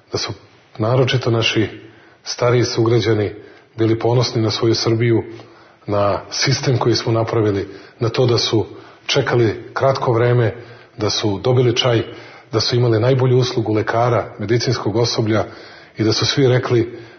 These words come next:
da nikada svojom Srbijom nisu bili zadovoljniji. Mi ćemo da nastavimo i sutra ćemo pokušati da oborimo rekord, da idemo na trideset hiljada vakcinisanih ljudi. Sve za zdravlje Srbije, sve za život Srbije. Hvala vam na velikoj pomoći, hvala na podršci.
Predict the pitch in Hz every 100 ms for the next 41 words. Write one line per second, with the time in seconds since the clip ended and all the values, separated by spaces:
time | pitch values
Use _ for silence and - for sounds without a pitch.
0 | - 113 127 127 110 101 - 110 98 -
1 | 107 113 107 101 110 104 101 98 98 95
2 | 95 90 78 - - - - - - -
3 | 120 127 127 120 131 - 147 127 117 139
4 | 123 117 123 110 - 117 120 120 117 113
5 | 120 117 110 113 - - - - - -
6 | - - 110 120 123 120 113 127 131 127
7 | 117 143 123 92 85 - - - 110 -
8 | 117 - 104 95 101 95 82 - - -
9 | - - - 139 131 127 123 147 127 117
10 | - 123 123 104 - - - - 127 123
11 | 120 127 110 - 104 98 87 - - -
12 | - 123 147 143 135 135 135 139 120 135
13 | 127 - - 131 135 127 - 123 123 -
14 | 107